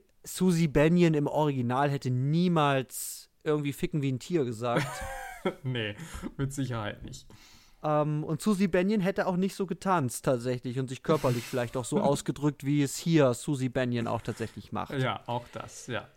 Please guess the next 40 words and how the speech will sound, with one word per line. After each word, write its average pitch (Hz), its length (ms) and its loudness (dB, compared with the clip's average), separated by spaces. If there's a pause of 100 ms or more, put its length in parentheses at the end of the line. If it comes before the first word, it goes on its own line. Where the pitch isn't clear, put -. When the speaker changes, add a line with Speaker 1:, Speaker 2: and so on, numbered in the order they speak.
(260)
Speaker 1:
So, 156 280 4 (280)
okay, - 320 2 (180)
das 170 160 0
heißt, 214 460 -2 (640)
ähm, 185 380 0
genau, 185 260 2
ich 156 100 -4
will 214 80 4
jetzt 233 120 2
erstmal 196 200 2
sagen, 185 140 2
okay, 175 200 0
es 127 80 -10
ist 135 120 -14
Susie 160 200 -4
Bannion, 214 480 0 (320)
ist 139 140 0
erstmal 175 320 4
diese 139 160 0
schüchterne 131 360 -4
Lady, 120 460 -4 (440)
aber 160 240 4
die 185 120 0
vielleicht, 175 640 4
und 160 100 0
das, 165 180 4
das - 180 -2
wäre 214 200 8
eigentlich 170 180 0
so 170 40 -2
eine 151 100 0
klassische 160 360 -4
Narration, 123 420 0
dass 165 80 2
man 143 100 -2
sagen 135 140 0
kann, 135 140 0 (340)
die 143 80 -2
ist 120 140 -2
schüchtern, 180 560 6